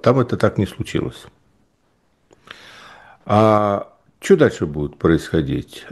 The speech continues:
А, да, кстати, ну и по поводу довольства Трампа, мне очень смешно, там на девяносто процентов довольны.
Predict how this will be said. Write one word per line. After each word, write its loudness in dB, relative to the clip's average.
А, 4
да, 4
кстати, 0
ну 4
и 2
по 2
поводу 2
довольства 0
Трампа, -2
мне 0
очень -10
смешно, 0
там 0
на 2
девяносто 0
процентов 0
довольны. 2